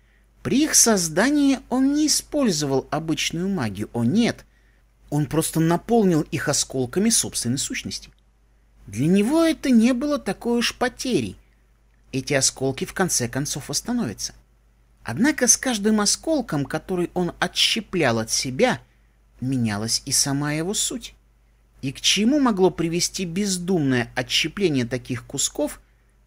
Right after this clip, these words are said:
не брался просчитать даже он сам. «Это может расстроить твои планы?» — спросила его собеседница,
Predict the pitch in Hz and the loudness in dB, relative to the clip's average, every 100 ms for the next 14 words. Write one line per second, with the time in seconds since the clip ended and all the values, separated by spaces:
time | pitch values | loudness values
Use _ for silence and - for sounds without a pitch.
0 | _ - 208 196 156 170 180 226 233 233 | _ -6 -2 0 2 2 2 -2 -4 -4
1 | - 233 240 165 135 135 - 151 147 - | -2 0 0 2 0 0 -6 -4 -4 -4
2 | 107 90 _ _ _ _ _ _ _ _ | -6 -12 _ _ _ _ _ _ _ _
3 | _ _ _ _ _ _ _ _ _ _ | _ _ _ _ _ _ _ _ _ _
4 | _ _ _ _ _ - 113 - 120 113 | _ _ _ _ _ -8 -8 -4 -2 -2
5 | 113 - 117 117 113 110 110 113 117 - | -2 -6 -2 0 0 -4 -6 -6 -4 -4
6 | 110 110 110 - 107 110 117 143 175 101 | -4 -4 -4 -6 -8 -6 -6 -6 -6 -8
7 | 73 - _ _ _ _ _ _ _ _ | -12 -18 _ _ _ _ _ _ _ _
8 | - - - 240 - 220 180 160 151 - | -8 -8 -4 -2 0 2 2 2 0 -2
9 | 139 131 151 147 226 - | -4 -4 -4 -4 -4 -4